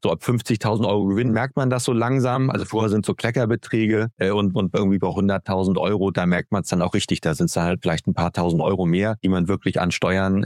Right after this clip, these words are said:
zahlt. Und wenn jemand nebenberuflich selbstständig ist und, und nicht mal über den Gewerbesteuerfreibetrag kommt, dann muss man sich wirklich gar keine Gedanken machen. Und ich hatte gerade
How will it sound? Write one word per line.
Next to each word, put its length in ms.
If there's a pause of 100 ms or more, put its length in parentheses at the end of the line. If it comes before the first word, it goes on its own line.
(120)
zahlt. 480
Und 220
wenn 80
jemand 300
nebenberuflich 500
selbstständig 560
ist 160
und, 220
und 200
nicht 300
mal 340
über 520 (120)
den 200
Gewerbesteuerfreibetrag 1120
kommt, 360
dann 120
muss 160
man 100
sich 180
wirklich 280
gar 180
keine 240
Gedanken 460
machen. 320
Und 240
ich 40
hatte 160
gerade 120